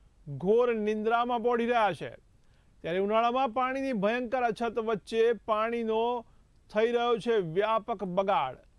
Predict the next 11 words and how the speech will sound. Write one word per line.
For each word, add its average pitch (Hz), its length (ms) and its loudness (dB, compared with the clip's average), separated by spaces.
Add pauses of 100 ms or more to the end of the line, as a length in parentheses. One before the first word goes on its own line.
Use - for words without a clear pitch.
(560)
તો - 60 -16
મહત્વના 165 420 -6
સમાચાર 180 460 -2
કહી 175 120 -8
શકાય, 202 400 0
સાબરકાંઠામાં 202 1040 -2
પાણીનો 240 640 -4
થઈ 220 360 -4
રહ્યો 214 260 2
છે 202 240 -2 (440)
વેડફાટ. 156 760 -2